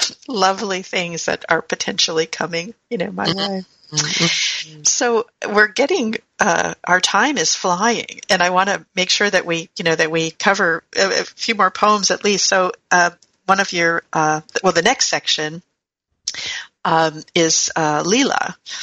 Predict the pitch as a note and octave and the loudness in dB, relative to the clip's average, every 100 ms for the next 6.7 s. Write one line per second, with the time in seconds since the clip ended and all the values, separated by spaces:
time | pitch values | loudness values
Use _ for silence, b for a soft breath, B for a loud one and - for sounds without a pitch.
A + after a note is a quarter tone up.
0 | B B - - E3+ E3 E3 - A3+ C#4+ | B B -12 0 0 2 -2 2 4 6
1 | G3 C3+ - - D#3+ D3 G2+ F#2 D#3+ _ | 4 0 -8 -4 -2 0 2 2 0 _
2 | - E3+ D#3+ E3+ F3 - E3+ D#3 D3+ D3+ | -2 4 4 4 2 -2 -2 0 0 0
3 | D#3 - E3 D3 D3 D#3 D3+ D3+ D#3 D3 | -4 -2 2 2 2 0 2 0 0 2
4 | D3 D#3+ - - - D3+ D#3+ C#3+ C#3+ D3+ | 4 2 -2 -4 -4 -2 -2 0 2 2
5 | D3+ D3+ C#3+ - D3 C3+ - - - - | 0 -2 -2 0 2 2 -2 -8 -10 -2
6 | D3 - - - E3+ D#3+ | 0 0 -2 0 0 -2